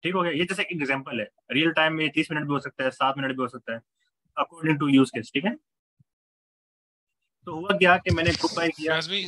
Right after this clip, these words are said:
Speaker 2: sorry, sorry to interrupt, ये मुझे एक चीज बताते हैं कि अगर जब ये आपने late बताया कि जो late रिकॉर्ड्स होते हैं, अगर ये वे-, हम watermark लगा देंगे हम और
Speaker 1: हाँ, हाँ।
Speaker 2: वो ले-, late आता है तो वो इसको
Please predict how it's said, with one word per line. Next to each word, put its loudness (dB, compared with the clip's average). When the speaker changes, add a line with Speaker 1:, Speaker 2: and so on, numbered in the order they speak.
Speaker 2:
sorry, -6
sorry -2
to -4
interrupt, -6
ये -4
मुझे -4
एक -6
चीज -4
बताते -8
हैं -4
कि -2
अगर -2
जब -4
ये 2
आपने 0
late -4
बताया -2
कि -8
जो -10
late -2
रिकॉर्ड्स -4
होते -8
हैं, -4
अगर -2
ये -2
वे-, -2
हम -8
watermark -2
लगा 0
देंगे -2
हम -8
और 0
Speaker 1:
हाँ, 2
हाँ। 2
Speaker 2:
वो 2
ले-, -2
late 0
आता 0
है 0
तो -6
वो -6
इसको -4